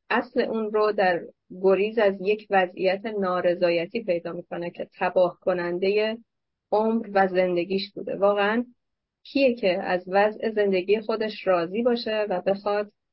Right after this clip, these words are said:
یا اوضاع رو تغییر بده و یا از وضعیتی که داره فرار کنه؟ به هر حال اجازه بدید هماندیشی امروزمون رو شروع کنیم و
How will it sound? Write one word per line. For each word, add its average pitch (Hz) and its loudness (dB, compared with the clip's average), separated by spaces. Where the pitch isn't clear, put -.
یا 190 4
اوضاع 185 2
رو 254 4
تغییر 220 -2
بده 202 2
و 180 0
یا 180 0
از 180 -6
وضعیتی 180 0
که 220 -6
داره 190 2
فرار 190 4
کنه؟ 170 -10
به 226 0
هر 220 0
حال 202 -4
اجازه 220 0
بدید 240 2
هماندیشی 196 -2
امروزمون 220 -4
رو 220 -2
شروع 214 -2
کنیم 247 2
و - 2